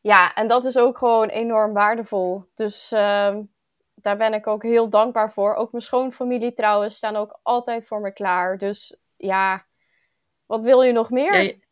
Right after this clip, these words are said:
Speaker 2: je sociale omgeving is echt essentieel, hè? Als, eh, als je ziek wordt of als je, ehm, n-, nare dingen meemaakt, dan is het zo essentieel om je te omringen met liefdevolle mensen. Ik blijf daar altijd op hameren, ook bij mijn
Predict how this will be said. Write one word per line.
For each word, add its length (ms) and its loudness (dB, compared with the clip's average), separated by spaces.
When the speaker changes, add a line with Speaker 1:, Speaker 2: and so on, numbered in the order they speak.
Speaker 2:
je 120 -6
sociale 480 0
omgeving 500 -2
is 100 -8
echt 240 -6
essentieel, 680 -4
hè? 140 -4
Als, 320 -10
eh, 280 -6
als 220 -8
je 80 -8
ziek 380 -10
wordt 340 -6
of 160 -8
als 240 -8
je, 240 -6
ehm, 580 -8
n-, 260 -8
nare 280 -4
dingen 280 -4
meemaakt, 420 -6
dan 120 -10
is 100 -10
het 100 -16
zo 220 -6
essentieel 640 -8
om 140 -10
je 100 -10
te 100 -14
omringen 420 -4
met 160 -8
liefdevolle 480 -8
mensen. 400 -6
Ik 100 -8
blijf 280 -6
daar 140 -10
altijd 260 -12
op 120 -12
hameren, 460 -6
ook 140 -12
bij 120 -10
mijn 260 -10